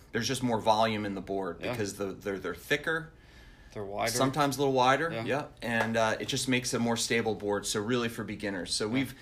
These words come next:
Speaker 1: you know, I've got a, a board design that we, we made, and it's, um, it really doubles as our, it's our rental board, it's the board we use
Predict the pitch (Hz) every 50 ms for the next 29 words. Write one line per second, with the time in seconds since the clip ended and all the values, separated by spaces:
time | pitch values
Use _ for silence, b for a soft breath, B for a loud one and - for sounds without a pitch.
0 | B B B B B B 110 117 117 113 - 143 127 120 110 104 - - 107 107
1 | - - 110 107 110 107 104 110 101 107 110 104 104 101 101 101 95 67 92 104
2 | 101 98 98 - - 104 104 101 101 101 101 101 98 98 95 98 - - 98 98
3 | 98 98 98 98 98 95 95 - - - - 110 101 101 98 98 101 98 95 85
4 | - - - 110 - - 120 131 135 131 120 113 113 - 113 113 113 120 113 101
5 | 113 107 92 110 101 101 101 101 - 104 101 117 104 95 98 117 123 123 123 135
6 | 117 110 117 113 110 110 107 107 107 101 104 B B B B B B B B B
7 | - - 104 101 - - - 95 110 110 110 110 104 98 110 107 101 104 107 107
8 | 107 107 104 104 101 98 - -